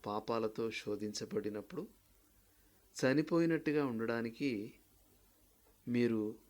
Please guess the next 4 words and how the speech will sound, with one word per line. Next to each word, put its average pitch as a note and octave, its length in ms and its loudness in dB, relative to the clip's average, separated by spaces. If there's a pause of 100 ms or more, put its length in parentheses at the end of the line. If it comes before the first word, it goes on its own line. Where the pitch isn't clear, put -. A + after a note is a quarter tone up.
(160)
ఏ B2+ 160 6
చర్యలు C#3+ 400 2
తీసుకుంటారు? A#2+ 720 -6 (1900)
ఆమేన్. F#2 380 -8